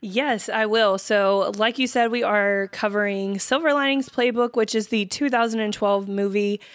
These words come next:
that stars Jennifer Lawrence and Bradley Cooper. Um, the synopsis of the movie is, after a stint in a mental institution, former teacher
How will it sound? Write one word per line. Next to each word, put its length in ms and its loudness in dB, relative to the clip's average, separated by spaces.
that 200 2
stars 640 0
Jennifer 400 -2
Lawrence 480 -2
and 180 -2
Bradley 360 -2
Cooper. 640 -4
Um, 420 -2
the 640 0
synopsis 580 -2
of 160 -4
the 100 -2
movie 440 -2
is, 480 0
after 320 0
a 40 -2
stint 340 -2
in 120 0
a 60 2
mental 440 0
institution, 840 -4
former 380 -2
teacher 540 -2